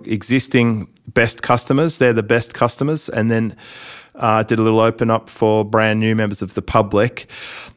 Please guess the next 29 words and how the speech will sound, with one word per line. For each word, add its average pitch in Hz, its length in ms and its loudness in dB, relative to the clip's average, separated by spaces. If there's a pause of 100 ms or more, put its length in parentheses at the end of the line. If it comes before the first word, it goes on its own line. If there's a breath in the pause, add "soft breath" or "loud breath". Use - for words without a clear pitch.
(140)
I've 120 160 2
also 127 420 2
got 113 240 0
some 110 160 -2
software 131 500 2
in 113 120 0
beta 127 260 2
test 123 340 0
mode. 139 280 4
I've 123 80 0
got 110 100 0
about 107 420 -2
fifty 127 360 -4
people 120 400 2
using 123 320 0
it 123 100 0
and - 100 -14
telling 113 280 2
me 113 100 0
what 110 180 0
they, 107 140 2 (260)
what 113 200 0
they 110 100 4
like 113 440 4
and 107 100 0
what 110 140 0
they 110 120 2
wanna 107 180 -2
change. 113 640 0